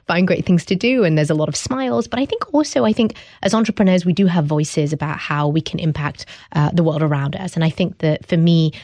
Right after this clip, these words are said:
it was really important that, you know, I, I just started on my journey with Building Peak, that I actually recognized my moral responsibility, um, to others. And, and I think when you do have that voice, I was able to go back and, and, and ensure that he went to jail, but also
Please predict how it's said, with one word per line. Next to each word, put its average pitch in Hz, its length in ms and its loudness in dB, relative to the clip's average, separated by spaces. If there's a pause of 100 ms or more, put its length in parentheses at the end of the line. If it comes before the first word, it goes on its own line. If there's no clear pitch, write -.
(160)
it - 60 -6
was - 180 2
really 175 200 4
important 156 680 0
that, - 260 -2 (220)
you 165 80 0
know, 156 60 2
I, - 100 -4 (120)
I - 80 -2
just - 360 -4
started 160 320 -2
on 156 60 2
my 151 120 2
journey 151 360 0
with 151 200 -4
Building 156 280 -2
Peak, - 260 -6
that - 140 -2
I 170 60 -2
actually 180 440 -2 (120)
recognized 151 580 -2
my 151 240 -2
moral 180 400 4
responsibility, 151 840 -2 (300)
um, 151 200 2
to 202 220 -2
others. 160 460 -4
And, 156 260 0
and 180 120 2
I - 20 4
think 220 160 -2
when 185 160 4
you 170 60 4
do 190 160 2
have 160 180 0
that 151 160 -2
voice, 180 420 -4 (300)
I 175 80 -2
was 175 160 0
able 170 300 2
to - 80 -4
go 147 160 -2
back 151 320 -4
and, 147 200 0
and, 156 240 0
and 147 280 -2
ensure 160 340 0
that 147 100 -2
he 156 120 -2
went 147 160 -2
to - 100 -8
jail, 285 280 2
but - 160 -2
also 190 320 0